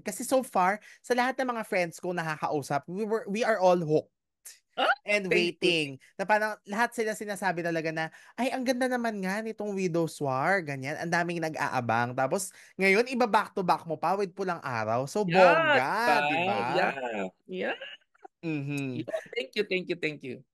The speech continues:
Speaker 1: Nako, pero hindi dito nagtatapos ang chikahan namin ni Sir R J. For this episode, yes. But,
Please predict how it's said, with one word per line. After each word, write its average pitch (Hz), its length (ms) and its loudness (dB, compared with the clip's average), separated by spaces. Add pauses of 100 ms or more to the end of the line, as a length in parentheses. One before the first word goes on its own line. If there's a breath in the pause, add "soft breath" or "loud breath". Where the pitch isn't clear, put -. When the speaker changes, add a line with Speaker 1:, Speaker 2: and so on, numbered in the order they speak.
(120)
Speaker 1:
Nako, 156 240 2
pero 339 240 4
hindi 427 240 4
dito 277 240 2
nagtatapos 208 640 4
ang 190 80 -2
chikahan 185 400 -2
namin 156 300 0
ni - 20 -6
Sir 151 320 0
R 120 240 4
J. 117 240 -8
For 302 160 4
this 349 240 -2
episode, 190 560 2
yes. 143 480 -2
But, 214 560 4